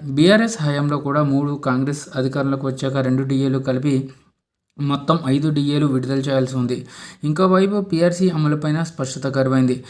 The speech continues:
కంట్రిబ్యూటరీ పెన్షన్ స్కీమ్‌ను రద్దు చేసి పాత పెన్షన్ స్కీమ్‌ను అమలు చేస్తామంటూ హామీ ఇచ్చింది.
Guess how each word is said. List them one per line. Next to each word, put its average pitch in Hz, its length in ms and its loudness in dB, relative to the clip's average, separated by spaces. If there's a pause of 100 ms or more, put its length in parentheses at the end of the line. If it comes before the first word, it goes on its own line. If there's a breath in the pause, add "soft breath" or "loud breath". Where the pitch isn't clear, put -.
(220 loud breath)
కంట్రిబ్యూటరీ 170 600 0
పెన్షన్ 151 380 -4
స్కీమ్‌ను 147 340 0
రద్దు 139 220 -2
చేసి 139 300 -2
పాత 147 400 0
పెన్షన్ 135 300 -2
స్కీమ్‌ను 135 320 0
అమలు 131 200 0
చేస్తామంటూ 135 580 -2
హామీ 127 340 0
ఇచ్చింది. 127 440 0